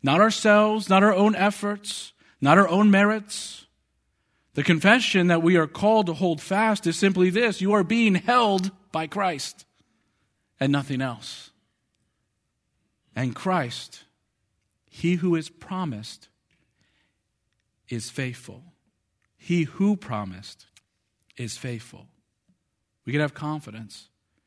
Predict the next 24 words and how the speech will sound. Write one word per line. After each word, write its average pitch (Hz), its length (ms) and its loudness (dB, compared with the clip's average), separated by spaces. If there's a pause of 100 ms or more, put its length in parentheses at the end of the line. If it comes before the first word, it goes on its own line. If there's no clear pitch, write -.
(1400)
The 131 80 -6
writer 175 240 6
of 165 80 -2
Hebrews 143 600 -2 (440)
is 113 160 -12
telling 165 320 -2
these 151 180 -2
Christians 131 520 -8
who 139 80 -10
are 123 80 -8
questioning 160 540 -6
their 135 120 -4
future, 127 580 -8 (1500)
you 131 180 -2
don't 175 120 0
have 190 180 2
to 190 80 -4
have 180 140 2
assurance 185 520 -4
in 170 140 -4
yourself. 156 840 -8 (520)
Your 147 240 -4
assurance 165 680 -6 (120)
rests 156 420 -6